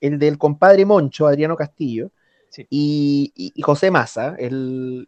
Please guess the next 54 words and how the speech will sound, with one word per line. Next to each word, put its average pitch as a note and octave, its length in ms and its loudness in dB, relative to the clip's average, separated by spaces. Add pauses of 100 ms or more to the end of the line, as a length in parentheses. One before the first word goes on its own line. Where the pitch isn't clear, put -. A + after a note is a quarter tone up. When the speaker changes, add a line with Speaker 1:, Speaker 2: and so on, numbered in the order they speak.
(120)
Speaker 1:
y - 160 -16 (140)
yo, G3 260 2
a F3 100 4
ver, D3+ 200 2
voy E3 120 0
a F3 60 6
decir E3+ 240 0
al, D#3+ 160 -4
al C#3 160 -4
tiro F#3+ 160 -2
la G3 80 2
cuestión G3+ 280 -2
para E3+ 140 -2
que, D#3+ 220 -4
para C#3 100 -14
que C#3 60 -8
al C#3+ 80 -6
tiro E3+ 180 -4
no, F3 300 -6
nos D3+ 120 -12
pongamos, D#3 600 -6
no, C#3 140 -18 (100)
no, D3 180 -20 (140)
no, D3 140 -20 (840)
al D#3+ 140 -10
tiro, A#3+ 240 4
al G3 120 0
tiro A3+ 140 2
nos A3+ 120 -2
veamos G3+ 200 2
la F3+ 100 4
suerte. A2+ 360 -8 (800)
Speaker 2:
Dale, B2+ 160 -12
dale. - 20 -
Speaker 1:
Yo A3 280 10
detesto E3 680 0
a B2 80 -4
José C3 260 -4
Massa, A2+ 320 -14 (200)
lo C3+ 80 -2
detesto D#3+ 320 -4
profundamente, F#3+ 680 -8
lo D#3 140 -6
considero D3 340 -6
un E3 60 -14
sujeto D#3+ 360 -8
nefasto F3 500 -6
para F3+ 160 -2
el E3 60 -4
espacio E3 340 -8
público, F#3 520 -6
la D#3+ 80 0
opinión D3+ 300 -6
pública, F#3 500 -4